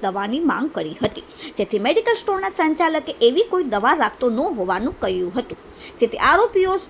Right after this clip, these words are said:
અપશબ્દો બોલવા લાગ્યો અને બાદમાં ત્યાંથી જતો રહ્યો. નશાકારક દવા ન મળતા ઉશ્કેરાયેલા આરોપી સાથે અન્ય બે ઈસમો આવ્યા. બાદમાં બબાલ શરૂ કરી દીધી હતી.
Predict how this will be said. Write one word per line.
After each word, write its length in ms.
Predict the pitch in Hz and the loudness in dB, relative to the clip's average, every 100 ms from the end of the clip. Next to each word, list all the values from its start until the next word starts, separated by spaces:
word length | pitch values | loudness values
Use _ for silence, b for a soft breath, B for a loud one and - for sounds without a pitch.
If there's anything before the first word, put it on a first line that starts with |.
| - | -2
અપશબ્દો 460 | 294 - 339 294 | -2 0 0 0
બોલવા 360 | 311 226 214 208 | 0 0 0 0
લાગ્યો 340 | 233 294 339 | 2 0 0
અને 120 | 349 | 0
બાદમાં 380 | 277 233 240 294 | 0 2 2 0
ત્યાંથી 360 | 311 226 254 285 | -2 -6 -6 -4
જતો 300 | 254 415 269 | -2 0 0
રહ્યો. 280 | 185 165 - B B - | 0 -6 -12 B B -2
નશાકારક 560 | 370 403 403 392 359 302 | 0 2 2 2 2 0
દવા 320 | 269 285 311 | 0 4 4
ન 100 | 302 | 2
મળતા 380 | 294 277 269 285 | 0 -2 0 -2
ઉશ્કેરાયેલા 600 | 269 - 262 262 254 254 | -4 -4 -2 0 2 2
આરોપી 420 | - 240 254 269 | 4 4 2 -2
સાથે 280 | 247 226 254 | -2 -2 0
અન્ય 340 | - 320 359 | 0 0 2
બે 120 | 349 | 2
ઈસમો 400 | 330 262 285 262 | 0 -2 -2 -2
આવ્યા. 400 | - 214 196 - - B B | 0 -2 -2 -10 -14 B B
બાદમાં 340 | 214 214 214 202 | -2 0 0 0
બબાલ 320 | 240 330 403 - | 4 4 4 0
શરૂ 220 | 208 247 - | -4 -4 -2
કરી 220 | 190 214 | -2 -2
દીધી 280 | 196 - 202 | -6 -8 -6
હતી. 300 | 240 - | -6 -6